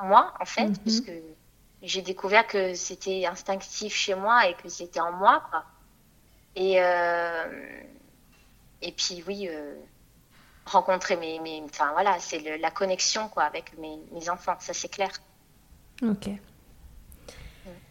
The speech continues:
Speaker 2: Super. Merci beaucoup, Anaïs, d'avoir répondu à toutes mes questions. <laughs>
Speaker 1: Avec plaisir. <laughs>
Speaker 2: C'était un plaisir de te recevoir dans Milkshaker. Euh, vous pouvez suivre Anaïs sur son compte Instagram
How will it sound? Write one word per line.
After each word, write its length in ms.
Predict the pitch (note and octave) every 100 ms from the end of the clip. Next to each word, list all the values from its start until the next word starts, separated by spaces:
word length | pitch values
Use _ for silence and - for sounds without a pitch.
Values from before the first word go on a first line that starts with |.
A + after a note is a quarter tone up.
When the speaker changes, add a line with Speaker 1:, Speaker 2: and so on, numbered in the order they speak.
| - - - - -
Speaker 2:
Super. 460 | - C#4+ A3 G3 - - - - -
Merci 340 | B3+ C4+ -
beaucoup, 320 | F4+ D#4+ -
Anaïs, 680 | D4 C#4+ A#3+ A3+ C#4 - - - -
d'avoir 300 | A#3+ A3+ A3+
répondu 520 | A#3 A#3 A#3 A3+ A#3+ - -
à 140 | G#3 - - -
toutes 360 | G4+ G#4+ - C4
mes 160 | B3+
questions. 460 | A#3+ A3+ - G3 C4 - -
<laughs> 880 | - A#3+ A3+ G3+ G3+ E3+ - G3+ -
Speaker 1:
Avec 280 | F#3 F#3+ F#3+
plaisir. 580 | A#3 G#3+ F3+ D#3+ E3 - C#4+ C4 D4+
<laughs> 300 | D4 C4+ -
Speaker 2:
C'était 240 | A#3+ A3+
un 100 | A3
plaisir 300 | G#3+ B3 C4+
de 80 | A3+
te 80 | -
recevoir 380 | A3 A3+ A3+
dans 100 | A3
Milkshaker. 600 | G#3+ G#3+ G#3+ G#3+ G#3+ A#3+ D#4+ - - - - - -
Euh, 420 | G#3+ G#3+ G3+ G3+ G3+ G3+
vous 140 | G#3 A#3+
pouvez 280 | C#4 C4+
suivre 440 | C4 - F#4 B3+ A3
Anaïs 520 | - A3 G#3+ C4+ - -
sur 160 | - A#3
son 120 | A3+
compte 220 | A#3+ B3+
Instagram 580 | A#3 G#3+ A3 G3+ G#3